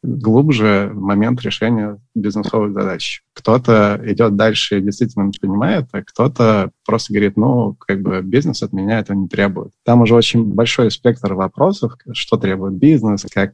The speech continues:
как, какие там критерии качества предъявляет и так далее. Это, наверное, тема вообще отдельного какого-нибудь подкаста и всего остального. Но смысл для конкретного инженера в том, чтобы каждый раз думать о том, как можно сделать лучше.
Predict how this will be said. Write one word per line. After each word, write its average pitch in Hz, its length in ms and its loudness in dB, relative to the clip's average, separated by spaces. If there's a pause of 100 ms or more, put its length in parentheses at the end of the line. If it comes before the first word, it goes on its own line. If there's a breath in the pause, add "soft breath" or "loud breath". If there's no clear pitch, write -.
как, 110 200 -2
какие 101 320 0
там 95 240 -2
критерии 95 500 -2
качества 104 400 0
предъявляет 101 580 -2
и - 20 -20
так 98 200 -6
далее. 127 300 2
Это, 98 140 -4
наверное, 98 320 -2
тема 101 380 0 (340 loud breath)
вообще 98 360 2
отдельного 98 500 0
какого-нибудь 92 560 -8 (100)
подкаста - 640 -8
и 90 40 -10
всего - 280 -8
остального. 123 560 -2 (160)
Но 107 460 2
смысл 120 480 2
для 98 220 -2
конкретного 101 800 -2 (180)
инженера 123 640 0 (300)
в - 40 -6
том, 127 160 2
чтобы 107 340 0
каждый 104 320 0
раз 135 320 -2 (160)
думать 123 520 4
о 95 60 0
том, 131 280 0
как 120 340 0
можно 101 300 -2
сделать 101 360 -2
лучше. 98 360 -2